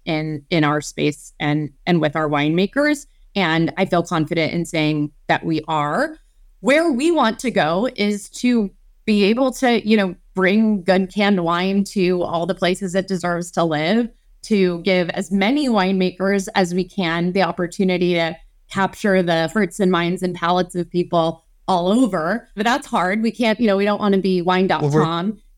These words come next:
Speaker 1: either. They have their own
Speaker 2: Mm-hmm.
Speaker 1: business model. And so today for us, you know, it's, it's truthfully about, this is a new category and we're first movers in premium canned wine.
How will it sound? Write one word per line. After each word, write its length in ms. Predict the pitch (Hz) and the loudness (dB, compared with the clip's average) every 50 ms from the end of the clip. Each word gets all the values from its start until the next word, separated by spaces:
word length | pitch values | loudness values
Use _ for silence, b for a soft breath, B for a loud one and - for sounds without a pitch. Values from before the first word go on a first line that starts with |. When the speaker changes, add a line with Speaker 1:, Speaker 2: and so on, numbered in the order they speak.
| _ | _
Speaker 1:
either. 500 | 233 220 208 175 185 165 170 208 285 339 349 | 0 0 2 2 2 0 0 0 -2 -2 -2
They 160 | 185 180 185 | 0 -2 0
have 240 | 202 190 185 190 190 | 0 2 2 2 2
their 180 | 185 214 208 190 | 2 2 2 2
own 160 | 175 170 - | 0 0 0
Speaker 2:
Mm-hmm. 220 | - 123 139 147 143 | 0 0 0 0 2
Speaker 1:
business 460 | 202 180 175 196 190 180 185 - - | 0 0 0 0 0 0 -2 -4 -4
model. 560 | 208 180 160 175 175 180 185 196 220 214 b b b b b b | -4 -4 -2 -2 -2 -2 -2 -2 -2 -4 b b b b b b
And 160 | - 269 269 254 | 0 0 0 2
so 200 | - 294 285 - | 0 0 0 0
today 480 | - 302 285 277 247 269 349 381 403 | -2 -2 -2 0 2 2 2 2 0
for 280 | - - 311 277 - - | 0 -2 -4 -4 -2 0
us, 320 | 226 262 294 - - - - | -2 -2 -2 -4 -8 -16 -6
you 140 | - 240 240 | 0 2 2
know, 220 | 220 214 202 190 190 - | 4 4 2 2 2 0
it's, 340 | 240 190 - - - - - _ | -2 -2 -2 -8 -16 -20 -4 _
it's 240 | 226 202 - - - | -2 -2 -2 -6 -14
truthfully 760 | - - 262 262 277 277 - 262 254 240 226 220 214 208 - - | -10 -6 -4 -4 -4 -4 -4 -2 0 2 2 4 2 2 2 0
about, 480 | 214 202 208 190 190 190 196 190 - _ - - _ - | 0 0 2 0 2 0 0 -2 -6 _ -20 -20 _ -6
this 140 | 254 - | -4 -4
is 120 | 339 320 294 | -2 -2 0
a 80 | 370 | 2
new 180 | 311 247 254 269 | 2 2 0 -2
category 760 | 254 - - 185 196 214 233 202 185 165 160 160 165 170 170 | -4 -4 -2 0 2 2 2 0 0 -2 -2 -2 0 0 0
and 160 | 175 180 170 | -2 -2 -2
we're 180 | 190 196 214 202 | 0 0 0 -2
first 420 | - - 196 190 196 - - - | -2 -2 -2 -2 -2 -4 -8 -6
movers 540 | 180 175 175 170 190 220 240 269 269 - - | -4 -2 -2 0 2 2 2 2 2 -2 -4
in 180 | - 196 185 | -2 -2 -2
premium 480 | 175 - - 185 180 170 170 175 175 170 | -2 -2 -2 -2 -2 0 0 0 0 -2
canned 360 | - - 170 147 165 175 156 | -4 -4 -2 -2 -2 -2 -4
wine. 500 | 156 151 143 143 151 170 202 269 320 381 | -6 -4 -4 -2 -2 0 0 0 0 0